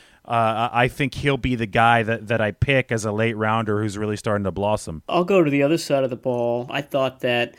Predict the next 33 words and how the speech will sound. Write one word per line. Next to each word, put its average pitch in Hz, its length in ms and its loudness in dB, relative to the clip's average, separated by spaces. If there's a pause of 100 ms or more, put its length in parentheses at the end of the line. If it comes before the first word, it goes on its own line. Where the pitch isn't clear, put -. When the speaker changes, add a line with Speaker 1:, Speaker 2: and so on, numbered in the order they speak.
Speaker 2:
last 190 300 6
year, 165 240 6
Contavious 151 600 2
Street, 156 460 2
when 143 140 -2
he 143 160 -2
finally 151 380 -2
got 127 180 0
activated 127 580 -2
late 127 240 -2
in 135 60 -4
the 127 80 -2
year, 131 380 -2
he 196 240 -8
didn't 214 260 2
have 160 240 2
much - 220 -6
pop, 139 480 2
and, 127 500 -2
uh, 120 300 -4
I 123 100 -6
thought 135 240 -2
he 127 100 -6
was 123 160 -6
still 143 360 -4
kinda 135 280 -8
struggling 135 460 -2
with 123 140 -4
that 117 180 -4
knee 151 160 4
injury, 120 300 -4
and 120 100 -4
he 120 60 -2